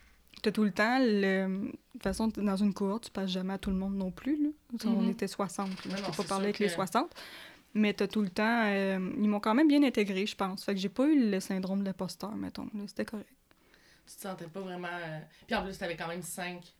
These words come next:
Speaker 2: mamans aussi qui
Speaker 1: Oui.
Speaker 2: étaient dans la cohorte.
Speaker 1: Oui.
Speaker 2: Mais tu sens, ils t'ont pas, ils te, ils vous l'ont pas fait vivre que vous étiez comme maman,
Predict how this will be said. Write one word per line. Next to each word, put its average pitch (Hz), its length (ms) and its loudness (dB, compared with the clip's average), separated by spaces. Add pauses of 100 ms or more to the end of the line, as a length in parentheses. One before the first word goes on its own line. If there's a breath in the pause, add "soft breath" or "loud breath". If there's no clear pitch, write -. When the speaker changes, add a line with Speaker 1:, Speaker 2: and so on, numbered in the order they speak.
(180)
Speaker 2:
mamans 175 320 -8 (420)
aussi 180 420 -12
qui - 140 -18
Speaker 1:
Oui. 233 120 4
Speaker 2:
étaient 160 260 -6
dans 180 200 -12
la 156 120 -6
cohorte. 160 460 -8
Speaker 1:
Oui. 214 100 2 (380 loud breath)
Speaker 2:
Mais 175 120 -8
tu 170 60 -12
sens, - 300 -10
ils 180 140 -10
t'ont 160 200 -6
pas, 165 420 -4
ils 170 120 -12
te, - 120 -10 (220)
ils 185 100 -8
vous 175 100 -10
l'ont 180 180 -4
pas 214 140 -4
fait 170 240 0
vivre 180 420 -2
que 170 100 -8
vous 160 200 -6
étiez 160 220 -6
comme 156 320 -6 (140)
maman, 165 320 0